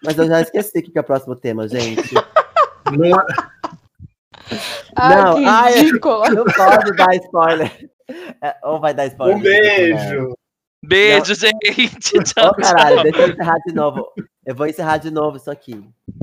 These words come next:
Speaker 4: Não, o Aleph não vai cortar essa parte. <laughs>
Speaker 1: Vai cortar sim, Aleph. Se você não cortar, você é mau.
Speaker 4: Ai,
Speaker 1: Deixa
Speaker 4: então, amiga, então.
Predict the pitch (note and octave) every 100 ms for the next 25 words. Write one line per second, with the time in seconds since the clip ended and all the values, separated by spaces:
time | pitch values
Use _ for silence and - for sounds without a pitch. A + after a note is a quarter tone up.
0 | - - _ _ D#3 C#3+ C3+ C#3 C#3 C#3
1 | C3+ C#3+ E3+ F3 F3+ D#3+ F#3 F3+ D#3 -
2 | - - - - - D3+ - E3+ F3 F#3+
3 | - D#3 C#3 C3 - - G#5 - G#5 C#5+
4 | - C#5+ - _ - B2+ C3+ D3+ D3 C#3+
5 | D3+ D3 D3 D3 D3 D3+ D#3+ D#3+ E3 C3+
6 | A#2 G#2+ G#2+ - _ _ _ _ _ _
7 | _ - F#3+ G#3+ A3 F3+ B3+ A#3 C#4+ B3
8 | A#3 A3+ A3+ - -